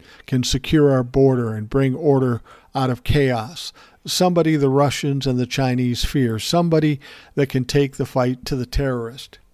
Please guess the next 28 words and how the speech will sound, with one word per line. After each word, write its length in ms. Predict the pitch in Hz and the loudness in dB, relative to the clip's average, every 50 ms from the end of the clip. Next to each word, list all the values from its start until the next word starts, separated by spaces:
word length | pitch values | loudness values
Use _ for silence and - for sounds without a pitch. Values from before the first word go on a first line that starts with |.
| _ - - - - - - - - | _ -20 -20 -20 -20 -20 -20 -12 -4
Now, 100 | - 147 | -2 0
Lindsey 380 | 151 175 202 202 175 147 165 147 | 4 6 6 6 6 4 0 0
Graham, 480 | 131 151 151 147 139 131 123 120 120 127 | 2 2 2 2 4 2 2 0 0 -2
as 140 | 123 127 | -2 -4
evil 380 | 208 185 175 175 151 151 139 135 | -2 0 0 2 2 2 2 2
as 140 | 131 120 - | 0 0 -2
he 140 | 143 139 131 | -4 -2 -2
may 280 | 127 127 120 120 117 | -2 0 0 -2 -2
be, 280 | 117 131 143 147 135 123 | -2 -2 -2 0 0 0
as 200 | 120 117 - - | 0 -2 -2 0
much 260 | 160 165 160 - - | 0 0 0 0 -2
of 120 | 160 127 | -4 -4
a 60 | 127 - | -4 -6
sycophant 800 | - - - 196 156 - 143 127 - - 143 127 120 123 - | -6 -4 -4 -4 -2 -2 -6 -6 -4 -4 -4 -4 -2 -4 -4
as 200 | - 131 120 - | -6 -6 -6 -6
he 140 | 143 135 127 | -6 -4 -4
may 260 | 120 127 123 117 113 | -4 -4 -6 -6 -8
be, 380 | 110 - 143 147 139 127 117 - - - - - - | -8 -6 -6 -4 -4 -4 -6 -8 -12 -20 -20 -20 -14
he 200 | _ - 196 190 | _ -4 -2 -2
knows 380 | 175 165 156 151 151 139 123 - | 0 0 0 0 0 -2 -2 -4
that 120 | 131 123 | -2 -2
everything 520 | 139 143 139 143 139 - - 147 135 123 | -2 -2 -2 -4 -6 -6 -6 -6 -6 -6
he 160 | 120 127 127 117 | -4 -6 -6 -6
said 340 | - - - 147 135 131 | -6 -6 -4 -4 -4 -4
there 220 | 127 135 123 120 120 | -4 -4 -4 -4 -6
was 260 | 117 120 123 113 104 | -6 -6 -8 -8 -8
a 60 | 123 | -8
lie. 560 | 120 120 123 123 123 123 120 110 135 220 - | -8 -6 -6 -6 -6 -6 -8 -10 -12 -16 -20